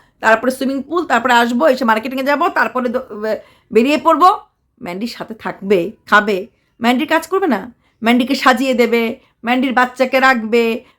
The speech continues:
ম্যান্ডির ঘর গুছিয়ে দেবে। ভাই, ভাই, মুফত মে দুনিয়া মে কুছ নেই আতা হ্যায়, কুছ করোগে তো কুছ মিলেগে। তো কাম তো করনাই পড়েগা। উসনে কাম কিয়া? ইসসে বড়া বাত ক্যা হ্যায়? ম্যান্ডিকে মেকআপ করে দেবে, ম্যান্ডিকে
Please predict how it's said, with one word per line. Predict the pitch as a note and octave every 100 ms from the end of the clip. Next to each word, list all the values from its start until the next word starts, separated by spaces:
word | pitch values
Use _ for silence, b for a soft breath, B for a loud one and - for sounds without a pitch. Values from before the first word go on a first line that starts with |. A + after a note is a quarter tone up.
| -
ম্যান্ডির | A#3+ C4 C#4 G#3+
ঘর | A3+ A#3 C4
গুছিয়ে | A3+ D4+ - D#4+ C#4
দেবে। | B3+ A3 A#3 A#3 - _ _ G3+
ভাই, | G#3+ - _ _ _ _ _ _ _ _ _ -
ভাই, | F4+ E4
মুফত | D4 F4 A4+ A#4 A#4
মে | G#4+
দুনিয়া | F#4+ F#4+ F4+ E4+
মে | E4
কুছ | E4+ F4
নেই | F#4 G4+
আতা | E4 - F3+
হ্যায়, | G#3 - _ _ -
কুছ | - -
করোগে | C#4 C#4+ E4+ G#4+
তো | G#4+
কুছ | G4+ F#4+
মিলেগে। | E4+ D#4 C4 F3+ A3+ _ _ _ _
তো | D#4 E4 D#4 - _ _ -
কাম | F4 F#4
তো | G4+
করনাই | G4 G#4+ G#4+ D4+
পড়েগা। | B3 F3 D#3+ - _
উসনে | C4+ F4+
কাম | F4+ G4+ G4
কিয়া? | A4 D#4+ F#3+ - _ _ _ _ _ _ _ -
ইসসে | A#3
বড়া | B3 B3+ D#4
বাত | F4 F4
ক্যা | F4
হ্যায়? | C4+ F#3 - _ _ _ _ _ A#3
ম্যান্ডিকে | C4 D4+ E4
মেকআপ | D#4 E4 E4
করে | D#4+ D#4
দেবে, | D#4 D#4
ম্যান্ডিকে | C#4+ C#4+ D4+